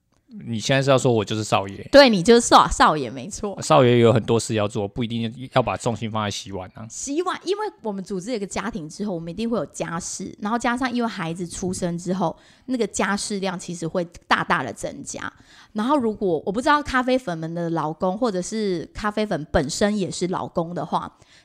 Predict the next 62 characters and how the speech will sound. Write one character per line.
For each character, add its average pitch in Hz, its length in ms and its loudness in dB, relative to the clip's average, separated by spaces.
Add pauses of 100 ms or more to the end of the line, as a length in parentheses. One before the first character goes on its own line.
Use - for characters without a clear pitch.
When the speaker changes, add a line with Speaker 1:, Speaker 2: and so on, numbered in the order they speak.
Speaker 2:
你 202 60 -6
们 208 100 -6
平 233 100 -4
常 220 160 -4
在 226 140 0
家 202 240 -2
里 175 100 -6
分 185 280 -4
担 185 220 -4
家 175 280 -2
事 175 420 -4 (600)
的 180 200 0
多 202 380 4
寡 185 280 -2
是 180 180 -10
多 143 260 -4
少？ - 300 -12 (880)
Speaker 1:
我 123 260 4
觉 127 140 4
得 131 100 4
我 110 120 4
不 - 100 -8
算 165 180 0
少， 92 220 -4
我 95 100 -4
其 127 140 -12
实 139 60 -6
我 113 180 -2
还 107 100 0
是 147 120 -4
会 139 80 2
帮 131 140 -2
忙 107 140 -4
做 107 220 -4
很 92 140 -12
多 101 200 -4
啊， 101 320 -4
只 - 140 -6
要 151 140 4
你 139 100 0
分 131 220 4
配 139 120 6
给 107 120 2
我， 101 60 2
我 90 140 -4
都 104 100 0
还 101 140 -4
是 101 160 -4
会 98 80 -4
去 98 140 -8
做， 95 160 -6
只 - 140 -14
是 139 100 0
我 117 140 2
会 113 80 4
稍 110 160 0
微 107 80 0
摸 104 180 -2
摸 104 180 -4
一 95 60 -14
下 101 200 -10
嘛。 - 180 -20